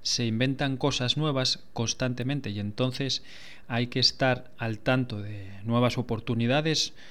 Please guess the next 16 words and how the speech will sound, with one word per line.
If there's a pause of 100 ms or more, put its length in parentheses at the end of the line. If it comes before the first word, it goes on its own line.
(340)
o
cosas
peores
que
no
nos
vengan
bien. (760)
Pero
hasta
ahora (480)
creo
que
os
he
contado